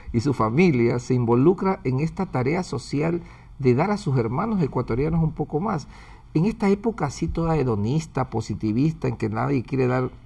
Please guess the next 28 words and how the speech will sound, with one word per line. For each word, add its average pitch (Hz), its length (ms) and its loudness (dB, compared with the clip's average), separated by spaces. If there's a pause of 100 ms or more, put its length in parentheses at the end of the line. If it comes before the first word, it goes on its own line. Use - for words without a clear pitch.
ni 131 160 0
un 160 100 2
centavo 131 440 0
por 123 180 -2
otro, 117 300 -4 (360)
ustedes 180 400 2
dan 190 200 0
lo 151 80 -2
más 180 180 0
valioso, 151 420 0
que 143 120 -4
es 127 40 -10
su 127 120 -2
tiempo, 120 480 -2
su 104 160 -6
esfuerzo, 135 600 -4
su - 200 -8
capacidad. 117 720 -4 (600)
Y, 127 260 0
y, 127 460 0
y 127 140 2
¿desde 131 260 0
cuándo 196 440 0
ustedes, 131 680 -2 (260)
o 127 60 -10
sea, 135 180 -2 (280)
cómo 240 320 2
logran, 143 600 4